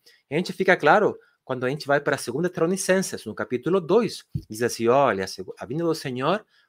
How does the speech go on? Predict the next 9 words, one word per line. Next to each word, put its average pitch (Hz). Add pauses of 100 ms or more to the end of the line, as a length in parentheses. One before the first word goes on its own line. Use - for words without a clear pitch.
(120)
vai 135
acontecer, 135 (120)
mas 131 (100)
primeiro, 185 (400)
o -
que 98
tem 160
que 196
acontecer 208